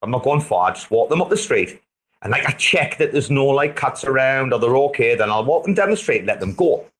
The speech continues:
for a bit of a run. Dude, this night, like, Stella just ran up the street. Next thing I know, she's got, like, a cat. Not exactly that small, not a kitten, but qu-, quite a decent size, like, feral as anything.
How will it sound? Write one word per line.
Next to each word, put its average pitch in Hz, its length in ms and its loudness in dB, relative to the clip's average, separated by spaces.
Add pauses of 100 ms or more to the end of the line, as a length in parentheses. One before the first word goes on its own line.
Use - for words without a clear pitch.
for 117 100 -4
a 95 40 -2
bit 101 120 0
of 98 80 -2
a 113 80 2
run. 123 400 0 (640)
Dude, 120 280 2
this 92 200 -6
night, 110 460 -2 (680)
like, 92 160 -4
Stella 117 320 -2
just 107 220 -2
ran 131 220 0
up 123 100 -4
the 135 80 0
street. 98 500 -2 (380)
Next 120 240 -4
thing 117 140 0
I 110 60 2
know, 98 260 2
she's 98 200 -10
got, 107 180 0
like, 104 180 -2
a - 80 -2
cat. - 420 -6 (560)
Not 175 140 0
exactly 127 340 0
that 85 220 -4
small, 123 420 0
not 202 160 -2
a - 40 -2
kitten, 85 440 -6
but 101 240 -4
qu-, - 260 -18
quite 117 220 -2
a 98 60 -4
decent 101 340 -4
size, 123 300 0
like, 87 260 -4 (460)
feral 120 760 0
as 123 140 2
anything. 98 500 -2